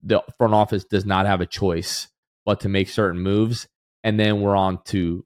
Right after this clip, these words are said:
like, the off-, like, I'm already, I'm already thinking about the moves that they are gonna make this offseason and what that's gonna mean for next season because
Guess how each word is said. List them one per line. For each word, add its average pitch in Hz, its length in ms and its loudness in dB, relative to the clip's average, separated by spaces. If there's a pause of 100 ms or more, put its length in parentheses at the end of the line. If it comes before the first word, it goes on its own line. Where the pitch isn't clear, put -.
like, 87 200 -4
the - 140 -12
off-, - 260 -2
like, 113 120 0
I'm 160 160 2
already, 135 380 2 (300)
I'm 123 160 2
already 147 220 4
thinking 135 380 -2
about 110 420 4
the 101 80 0
moves 110 460 2
that 98 220 0
they 104 320 4
are 104 160 0
gonna 101 220 0
make 101 240 -2
this 101 180 -2
offseason 110 540 2
and 98 120 0
what 101 160 0
that's 95 220 0
gonna 101 180 -4
mean 95 200 -2
for 98 140 -4
next 92 260 -4
season 110 360 2
because 95 520 0